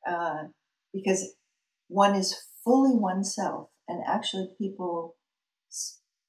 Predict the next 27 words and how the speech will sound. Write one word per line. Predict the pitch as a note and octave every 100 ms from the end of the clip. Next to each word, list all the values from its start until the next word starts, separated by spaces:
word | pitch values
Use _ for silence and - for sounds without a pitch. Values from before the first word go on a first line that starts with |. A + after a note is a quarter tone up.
| _ _ _
in | E3+ F3 -
encountering | E3 - A#3+ C#4 G#3 D#3
the |
work | D3+ D#3+ D#3+
often | D#3+ - E3 -
feel | E3 D#3+
that | D#3+
they | D#3+ -
come | F#3 E3 - G#3
home | A3 A3 D3+ - - _ _ _ _ _ -
to | D#3+
themselves | D#3+ D#3 - - - - - -
in | E3
a | D#3+
deeper | E3 E3+ - D3+
way, | D3 - - - - _ _ _
and, | D#3 F#3+ F#3+
and, | - D#3 F#3+ -
and | D3+ -
feel | F3 D#3 - -
fully | A3+ F#3+ D#3 A#2 - _ _ _ _ -
like, | D#3+ D#3+
"Wow, | - G3 C#3 A#2+
I'm, | G#2 D3 D3+ -
I'm, | D#3 D3+ D3 -
I'm | - - - - -
home | F#3+ E3 A#2+ A#2 -